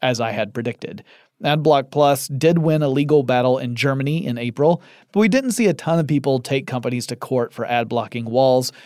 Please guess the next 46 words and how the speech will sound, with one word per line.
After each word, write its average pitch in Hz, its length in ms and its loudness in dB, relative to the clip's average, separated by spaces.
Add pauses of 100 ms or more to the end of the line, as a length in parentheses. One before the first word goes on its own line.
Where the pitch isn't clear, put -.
(120)
So 151 200 2
I'd 151 140 4
say 135 380 2 (240)
this 139 240 -2
one, 131 240 0
again, 127 400 -4
is 117 160 -6
kind 135 160 -2
of 117 100 -4
a 113 160 -2
thumb 160 280 2
in 151 80 0
the 143 40 0
middle, 131 300 2
maybe 127 320 -2
leaning 127 380 -2
downward 110 500 -6
a 101 40 -14
bit, 101 380 -12
'cause 104 200 -14
it 104 100 -12
wasn't, 107 440 -10 (680)
uh, 104 320 -6
wasn't 127 320 -6
that 107 260 -4
rash 113 380 -4
of 107 80 -6
lawsuits 107 400 -4
that 104 140 -4
I - 20 -12
thought 104 260 -4
was 98 120 -12
gonna 104 180 -10
happen. - 420 -14 (480)
Prediction 170 320 2
number 180 200 2
ten, 190 400 2 (380)
that 143 180 2
we 180 120 4
were 190 200 4
headed 190 420 2
toward 180 300 4
a 139 200 0
subscription 180 800 -2
service 143 480 0
crash, - 680 -4